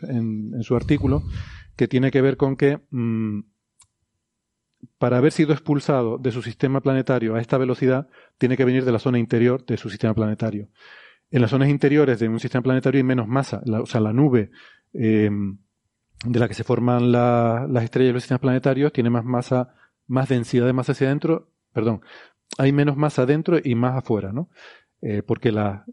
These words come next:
el, el, el perímetro es mayor. Entonces hay, hay más masa en las órbitas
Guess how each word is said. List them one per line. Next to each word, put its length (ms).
el, 320
el, 420
el 100
perímetro 400
es 60
mayor. 400
Entonces 360
hay, 220
hay 140
más 180
masa 300
en 80
las 80
órbitas 420